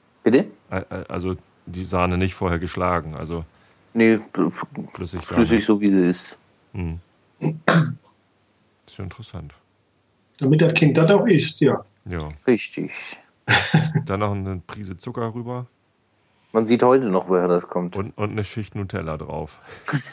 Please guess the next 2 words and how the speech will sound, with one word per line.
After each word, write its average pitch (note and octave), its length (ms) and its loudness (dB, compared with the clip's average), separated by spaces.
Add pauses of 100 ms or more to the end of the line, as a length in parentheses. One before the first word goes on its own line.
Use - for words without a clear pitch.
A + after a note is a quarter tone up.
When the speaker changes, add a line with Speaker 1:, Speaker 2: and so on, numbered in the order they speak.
(140)
Speaker 2:
<laughs> - 140 0 (3750)
Hm. E2+ 500 0